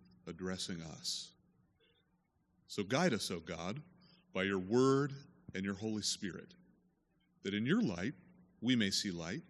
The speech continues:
in your truth find freedom,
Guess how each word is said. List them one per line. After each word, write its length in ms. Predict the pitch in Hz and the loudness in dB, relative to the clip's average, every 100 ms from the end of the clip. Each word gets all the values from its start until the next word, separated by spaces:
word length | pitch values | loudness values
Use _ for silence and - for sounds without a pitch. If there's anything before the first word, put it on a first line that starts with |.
| - _ _ _ _ _ _ _ _ 104 | -20 _ _ _ _ _ _ _ _ -4
in 100 | 104 | -2
your 160 | 98 | -2
truth 680 | 92 - 196 185 104 117 - - | 6 6 8 4 0 -4 -10 -10
find 260 | 104 98 92 | -6 -6 -6
freedom, 640 | - 156 160 90 78 131 | -6 -4 -4 -4 -8 -14